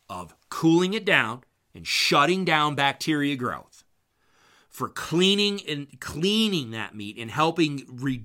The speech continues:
remove blood, actual blood, out of stuff, and keeping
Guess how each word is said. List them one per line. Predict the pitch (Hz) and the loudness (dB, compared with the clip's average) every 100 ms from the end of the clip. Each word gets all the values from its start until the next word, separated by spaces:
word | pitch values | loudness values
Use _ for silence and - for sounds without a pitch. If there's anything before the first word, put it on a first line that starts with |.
| - | -12
remove | 156 131 127 127 156 190 196 190 143 - _ _ - - | -8 -6 -4 4 6 6 4 2 0 -8 _ _ -20 -18
blood, | 120 120 156 165 131 151 - | -12 -2 4 6 4 0 -6
actual | 110 120 147 - 220 | 0 0 0 -2 -2
blood, | 190 190 185 170 165 | 0 4 6 4 2
out | 147 143 160 143 | 4 6 6 0
of | 113 107 | -6 -4
stuff, | - 101 76 - - - - - - - _ _ _ _ _ _ _ _ _ _ _ _ _ _ _ _ _ _ _ _ _ _ _ _ _ _ _ _ _ _ _ _ _ _ _ _ - | -8 -8 -10 -12 -18 -20 -20 -20 -20 -20 _ _ _ _ _ _ _ _ _ _ _ _ _ _ _ _ _ _ _ _ _ _ _ _ _ _ _ _ _ _ _ _ _ _ _ _ -2
and | 151 139 - - - - _ | -2 -2 -14 -20 -20 -20 _
keeping | - - 202 214 175 147 | -10 -2 -2 0 -4 -6